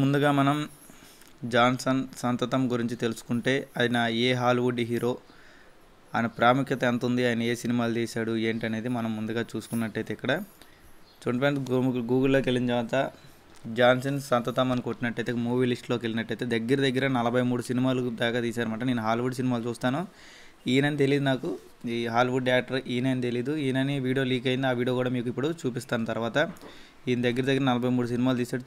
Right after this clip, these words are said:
చాలా ఫేమస్, ఆ, హీరో అన్నమాట. చాలా బాగుంటాయి. ఈయన చే-, తీసిన సినిమాలో Fast and Furious ఒకటి, ట్రాన్స్‌పోర్టర్ ఒకటి, ఈ హైలైట్ మూవీస్ అన్నమాట. మీరు కూడా చెక్ చేయొచ్చు.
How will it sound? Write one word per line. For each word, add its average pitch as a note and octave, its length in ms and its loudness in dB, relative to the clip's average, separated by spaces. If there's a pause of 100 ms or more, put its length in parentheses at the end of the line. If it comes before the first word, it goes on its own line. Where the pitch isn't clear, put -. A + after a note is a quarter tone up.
చాలా B2 180 4 (120)
ఫేమస్, C3 340 2 (160)
ఆ, - 20 2 (280)
హీరో B2 200 2
అన్నమాట. A2+ 200 -2 (340)
చాలా A#2+ 180 2 (100)
బాగుంటాయి. B2 400 2 (720)
ఈయన A#2+ 180 0
చే-, B2+ 220 4 (140)
తీసిన C#3+ 200 0 (100)
సినిమాలో D3 300 2 (160)
Fast C3 280 4
and C#3 140 -2
Furious C3+ 400 0
ఒకటి, A#2+ 240 -2 (1000)
ట్రాన్స్‌పోర్టర్ C3 540 2
ఒకటి, B2 200 -2 (100)
ఈ - 20 2 (120)
హైలైట్ B2+ 360 0
మూవీస్ B2 260 0
అన్నమాట. A#2+ 220 -2 (340)
మీరు B2+ 200 0
కూడా C3+ 140 0 (120)
చెక్ B2 220 -2
చేయొచ్చు. C3 340 0